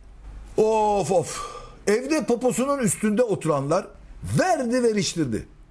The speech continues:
Neymiş? Öyle de penaltı atılır mıymış? Sanki yorum getirenlerin alayı transfer rekorları kırmış. Yüz elli kere milli olmuşlar. Barcelona'da oynamış futbol ulemaları. Yahu gol de kaçar,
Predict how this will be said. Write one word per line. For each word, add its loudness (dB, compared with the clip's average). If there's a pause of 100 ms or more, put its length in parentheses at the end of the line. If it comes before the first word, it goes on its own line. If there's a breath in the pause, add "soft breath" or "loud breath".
(140)
Neymiş? 0 (160)
Öyle 2
de 0
penaltı 0
atılır 0
mıymış? -8 (240)
Sanki 0
yorum 0
getirenlerin 0
alayı 0 (120)
transfer 0
rekorları 0
kırmış. -4 (440 loud breath)
Yüz 2
elli 0
kere 2
milli 0
olmuşlar. -2 (520 soft breath)
Barcelona'da 2
oynamış -2
futbol 0
ulemaları. -2 (220)
Yahu 0
gol 0
de 2
kaçar, -2